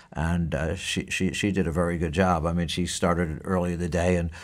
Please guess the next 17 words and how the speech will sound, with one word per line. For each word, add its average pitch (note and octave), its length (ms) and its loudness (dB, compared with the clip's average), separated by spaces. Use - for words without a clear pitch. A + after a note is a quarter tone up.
went G2 220 4
to F#2+ 100 -2
the D#2+ 160 2
end G2 160 4
of D#2+ 100 0
it. F2 80 2
And - 80 -4
of F2 80 0
course, F#2 260 0
what F2+ 120 -2
you E2+ 80 -6
see A2 220 0
in G2+ 100 4
that E2+ 200 0
day E2 360 -2
is, F2+ 400 2
um, E2 400 -2